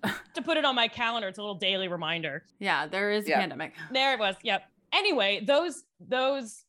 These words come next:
Speaker 2: big events cause us to trust government more, which is great. And now I'm gonna sound like a Republican for a second. They also allow us to, uh, uh, let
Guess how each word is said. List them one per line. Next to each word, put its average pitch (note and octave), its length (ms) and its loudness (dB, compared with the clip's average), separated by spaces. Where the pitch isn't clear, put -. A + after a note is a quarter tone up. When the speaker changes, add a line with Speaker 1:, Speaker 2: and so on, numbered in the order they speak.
Speaker 2:
big C4+ 200 0
events A#3 380 0
cause A3+ 280 0
us A3+ 140 -6
to G#3+ 100 -8
trust - 380 -4
government F#3 400 -2
more, D#3+ 280 -6
which F3+ 200 -8
is D#3 140 -8
great. G#3+ 380 2
And F3+ 100 -4
now F#3+ 100 2
I'm G#3+ 80 0
gonna G3 120 -2
sound F#3 240 -2
like E3+ 120 -4
a E3 40 -8
Republican G#3 520 -2
for D#3+ 160 -8
a F3 60 -6
second. E3+ 340 -8
They A3 120 2
also C4 440 2
allow G3+ 360 2
us G3 360 -2
to, F#3+ 320 -2
uh, F#3 300 0
uh, A3+ 100 4
let A#3+ 380 0